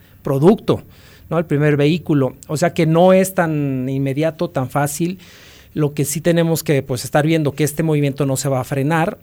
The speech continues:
y hay que estar muy atentos a, pues, al aspecto geopolítico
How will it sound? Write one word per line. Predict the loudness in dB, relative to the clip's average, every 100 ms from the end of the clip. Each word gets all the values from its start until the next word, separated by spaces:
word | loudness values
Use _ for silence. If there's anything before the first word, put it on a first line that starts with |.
| -12
y | -4 0 2 2
hay | 0
que | -2
estar | -2 -2
muy | 0 0
atentos | 0 0 -2 -2 -4 -2
a, | -2 0 -2 -6 -10 -8
pues, | -6
al | -6 -6 -6
aspecto | -6 -4 -2
geopolítico | -2 2 2 2 0 -2 -4